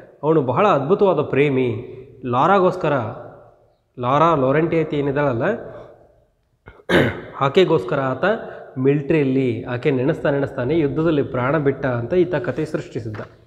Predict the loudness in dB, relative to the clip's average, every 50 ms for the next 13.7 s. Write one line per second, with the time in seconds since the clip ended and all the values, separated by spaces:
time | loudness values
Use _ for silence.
0 | _ _ _ _ _ _ _ _ _ 4 4 6 4 2 0 -2 -6 -12 -14 -14
1 | -16 -16 -20 -20 -20 -20 -20 _ _ _ _ _ _ _ _ _ _ _ _ _
2 | _ _ _ _ _ _ _ _ 6 6 6 8 6 4 4 2 2 2 2 2
3 | 2 2 2 4 4 2 2 0 0 2 4 6 6 6 4 4 2 0 0 2
4 | 2 2 0 -2 -4 -2 0 2 2 2 2 2 2 0 0 0 2 2 4 4
5 | 4 4 4 2 2 2 0 0 0 -2 -2 -4 -4 -2 -2 0 0 0 0 0
6 | 2 2 2 0 2 2 2 4 4 2 0 -2 -4 -4 -2 -2 -2 -2 -2 -4
7 | -4 -6 -10 -14 -20 -20 -20 -20 -20 -20 -20 _ _ _ _ -4 0 2 4 4
8 | 4 4 4 4 2 2 4 4 4 4 2 0 0 -2 -4 -8 -12 -10 -8 -8
9 | -4 0 0 2 2 2 0 0 0 0 0 0 -4 -8 -14 -16 -18 -20 -20 -20
10 | -20 -20 -20 _ _ _ _ -10 -10 -6 -2 -2 -2 -2 -2 -6 -14 -18 -20 -20
11 | -20 -10 -4 -2 -2 -2 -2 -4 -10 -10 -8 -8 -6 -2 0 0 0 2 2 0
12 | 0 2 2 2 2 2 2 2 2 2 2 2 0 2 0 0 0 0 -2 -2
13 | -2 -2 -4 -2 -2 0 0 0 0 2 2 2 0 0